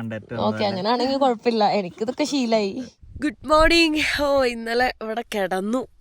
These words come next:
Speaker 2: ഉറങ്ങി എന്ന് ഞാൻ പറയുന്നില്ല, കിടന്നു എന്ന് പറയാം. അങ്ങനെ ബോഡി ഫുൾ എനിക്ക് പെയിനാണ്. ഇവിടെ മറ്റേ ഇങ്ങനെയുള്ള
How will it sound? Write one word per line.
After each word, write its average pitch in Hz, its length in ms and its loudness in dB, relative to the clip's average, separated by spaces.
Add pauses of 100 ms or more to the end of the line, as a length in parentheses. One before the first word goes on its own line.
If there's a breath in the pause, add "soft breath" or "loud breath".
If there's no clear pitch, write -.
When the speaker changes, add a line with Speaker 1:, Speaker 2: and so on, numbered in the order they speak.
Speaker 2:
ഉറങ്ങി 165 440 -6 (180)
എന്ന് 240 180 -2
ഞാൻ 247 100 0 (100)
പറയുന്നില്ല, 190 420 -2 (160)
കിടന്നു 190 400 -4 (100)
എന്ന് 220 200 -2
പറയാം. 156 260 -4 (560 loud breath)
അങ്ങനെ 196 320 -4 (260)
ബോഡി 214 300 -2
ഫുൾ 247 180 -4 (220)
എനിക്ക് 254 320 -4
പെയിനാണ്. 208 420 -2 (460 loud breath)
ഇവിടെ 214 260 0
മറ്റേ 220 300 0 (240)
ഇങ്ങനെയുള്ള 220 640 0